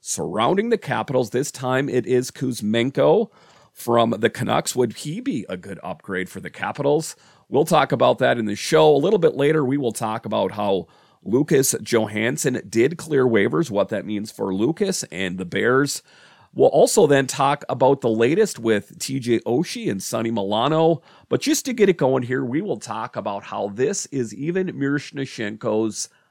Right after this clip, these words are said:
time to shine. We don't know how much time he's going to have, as we know that there is that freeze in place where players can't get signed and moved around until after the Christmas break.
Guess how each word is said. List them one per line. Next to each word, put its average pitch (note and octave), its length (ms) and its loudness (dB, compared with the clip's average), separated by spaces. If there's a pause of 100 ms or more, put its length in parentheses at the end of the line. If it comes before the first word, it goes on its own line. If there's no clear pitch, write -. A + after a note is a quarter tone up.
(280)
time A#2+ 680 -2 (500)
to A#2+ 140 -2
shine. G2+ 560 0
We B3 160 0
don't C#4 160 -2
know D#3 140 -2
how C3+ 120 -6
much A#2 220 -6
time A2+ 260 -6
he's A#2 160 -6
going A2 280 -2
to C3+ 80 0
have, E2+ 340 -6
as G#2 160 -2
we G#2 140 -2
know G#2 180 0
that G#2+ 160 -2
there G#2 200 -2
is G2 320 -6
that F2 220 -12
freeze C#3 380 -4
in B2+ 140 -6
place G#2+ 440 -4
where F2+ 120 -6
players A2+ 420 -4
can't G#2+ 240 -6
get - 160 -12
signed A2+ 400 -4
and F#2 80 -8
moved C3+ 240 -6
around A2 400 -4
until G2 400 -8
after C3 380 -4
the C#3+ 100 -4
Christmas B2+ 480 -6
break. F#2+ 520 -6